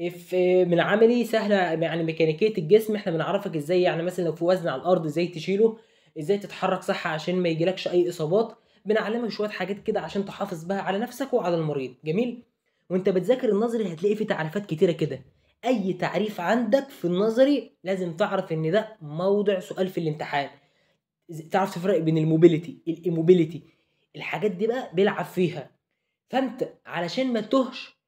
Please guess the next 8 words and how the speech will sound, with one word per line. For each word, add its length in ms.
وعلشان 500
ما 60
تتلخبطش، 800
علم 560
كل 360
تعريف 300
بحاجة 340
مميزة، 540